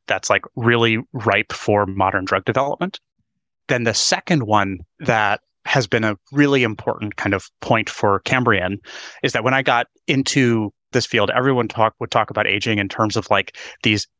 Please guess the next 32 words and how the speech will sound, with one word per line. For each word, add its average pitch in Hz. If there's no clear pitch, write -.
sociological 110
principles -
of, 123
like, 104
"Oh, 190
well, 139
should -
we 170
make 147
humans 160
immortal?" 113
Or, 123
you 120
know, 117
"Is 143
it 175
worth 196
it 175
to 151
extend 143
life?" 110
or 107
something 110
like 104
this. -
And 143
I 120
find 156
those 131
to 123
be 113
completely 151